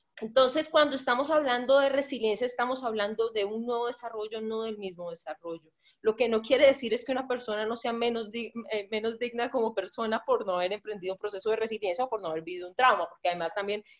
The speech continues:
hay veces creo que tenemos ahí la tradición judio-cristiana metida, eh, y es una lógica de que aquel que sufre más es un poco más digno para la vida, ¿no? Y más si sufrió y luego,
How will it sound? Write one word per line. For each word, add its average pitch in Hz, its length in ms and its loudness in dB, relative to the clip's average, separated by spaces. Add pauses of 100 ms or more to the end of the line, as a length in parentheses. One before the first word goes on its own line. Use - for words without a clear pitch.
(100)
hay 214 140 6
veces 220 380 2
creo 226 220 4
que 226 120 0
tenemos 214 440 -2
ahí 214 180 0
la 208 180 2
tradición 214 400 0
judio-cristiana 226 800 0
metida, 285 520 0 (300)
eh, 226 220 8
y 226 120 2
es 214 120 2
una 233 180 2
lógica 247 380 2
de 233 60 0
que 208 80 2
aquel 185 280 -2
que 233 100 0
sufre 240 300 -2
más 226 220 0
es 233 100 -2
un 233 120 -4
poco 233 200 -8
más 233 180 0
digno 240 260 -4
para 226 220 0
la 160 140 2
vida, 226 320 4
¿no? 233 100 -2
Y 285 60 0
más 214 240 0
si 247 120 -4
sufrió 202 440 -4
y 226 60 -4
luego, 233 400 0